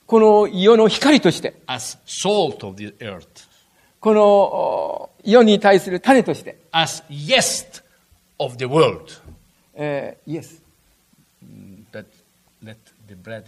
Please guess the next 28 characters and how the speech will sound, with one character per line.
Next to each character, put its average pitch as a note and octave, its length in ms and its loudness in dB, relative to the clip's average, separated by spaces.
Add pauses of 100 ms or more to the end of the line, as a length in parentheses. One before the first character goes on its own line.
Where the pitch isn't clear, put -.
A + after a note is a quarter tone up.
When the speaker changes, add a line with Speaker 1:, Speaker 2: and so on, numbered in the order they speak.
Speaker 2:
grow. G2 260 -20 (460)
Speaker 1:
あ E3+ 200 -8 (300)
あ、 G#3 60 2
あ - 20 4
あ、 - 40 -4 (340)
こ C4 120 4
の C4+ 120 8
世 C4+ 160 8
の B3+ 240 6
そ B3+ 160 2
の B3 300 2 (440)
パ E4 160 0
ン F4 80 0
種 F4 220 4
と A3+ 100 4
し - 80 -2
て D#3 360 0
出 F3+ 100 4
て E3+ 100 4
き F3 80 -8
ま A#2 160 -10
す。 - 140 -20
Speaker 2:
We C4+ 400 -4
are A#3 380 4
here A3+ 360 -2
in A#3 200 -6
the A3+ 60 -6
world A3+ 560 -4